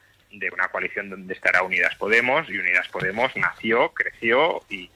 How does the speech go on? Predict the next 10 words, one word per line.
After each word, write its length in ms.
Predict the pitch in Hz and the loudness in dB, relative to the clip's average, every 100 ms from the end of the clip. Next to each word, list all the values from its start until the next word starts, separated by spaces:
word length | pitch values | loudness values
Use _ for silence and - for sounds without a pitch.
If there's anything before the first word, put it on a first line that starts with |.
| - | -18
y 80 | |
prosperó 640 | - 95 - 98 107 135 180 - - - | -10 -10 -2 4 6 4 2 -6 -18 -4
bajo 260 | - 107 104 | 0 0 0
el 80 | 98 | -6
discurso 460 | 95 110 95 120 | -8 -8 -4 2
anti-austeridad, 840 | 123 120 120 95 - 107 95 151 - - - - _ | 2 2 -2 -2 -6 -4 2 2 2 -8 -20 -20 _
diciendo 460 | 110 - 85 95 110 | -10 -6 -4 -4 0
que 140 | 104 | 2
era 120 | 98 95 | 2 2
mentira 600 | 95 - 110 127 160 | -2 -2 2 4 4